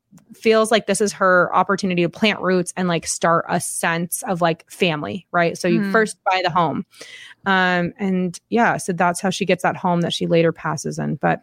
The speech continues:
Speaker 2: Mm.
Speaker 1: we're closing in on the end of this 'cause really, nineteen sixty-two, she filmed Something's Gotta Give, where she did a press stunt. If you've seen, it's the movie that never gets finished.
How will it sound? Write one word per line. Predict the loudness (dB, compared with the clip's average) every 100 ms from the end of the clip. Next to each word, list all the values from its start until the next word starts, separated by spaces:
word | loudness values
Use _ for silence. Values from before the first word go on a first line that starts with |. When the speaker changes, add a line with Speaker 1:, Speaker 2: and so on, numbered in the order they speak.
| _ -4
Speaker 2:
Mm. | -2 -2 -6 _ _ _ _
Speaker 1:
we're | -10
closing | -6 0 2 4 4
in | 4
on | 2
the | 2
end | 2 2
of | 4
this | 4 2
'cause | -4 2
really, | 4 6 4
nineteen | 2 2 0
sixty-two, | 0 0 0 2 6 8 6 4 -14 -16 -4
she | 0 2
filmed | 2 2 2 2 0
Something's | 2 2 2 0 0
Gotta | 0 0
Give, | 2 2 2 2
where | 0
she | 2
did | 2 4
a | 2
press | 2 -2 0
stunt. | -2 0 0 2
If | 0 2
you've | -2
seen, | 0 -2 0 2 0
it's | -4 0
the | 2
movie | 4 4 4
that | 2
never | 2 0
gets | 0 -4 -4
finished. | 0 0 0